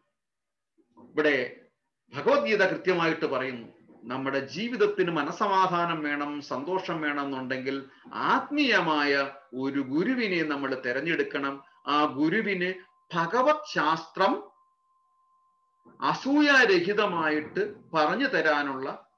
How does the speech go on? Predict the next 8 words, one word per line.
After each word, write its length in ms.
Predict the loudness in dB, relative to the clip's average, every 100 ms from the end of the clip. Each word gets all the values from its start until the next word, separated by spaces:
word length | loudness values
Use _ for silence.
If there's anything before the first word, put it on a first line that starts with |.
| -4
കഴിവും 560 | -2 0 -2 -4 -6 -12
ഉണ്ടായിരിക്കണം. 560 | -18 -18 -18 -20 -20 _ _ _ _ _ _ _ _ _ _ _ _ _ _ _ _ _ -2
ഹരേ 120 | 0
കൃഷ്ണ. 280 | 0 -8 -16 _ _ _ _ _ -20 _ _ -8
ഇതിന്റെ 520 | -2 2 2 2 -2 -18 _ _ _ _ _ _ _ _ _ _ _ _ _ _ _ _ _
തുടർ 300 | 0 2 2 2
കാര്യങ്ങള് 600 | 2 2 -2 -4 -8 -10 _ _ _ _ _ _ _ _ _ _ _
സ്മിതമാതാജി 720 | -8 -2 0 2 2 0 -4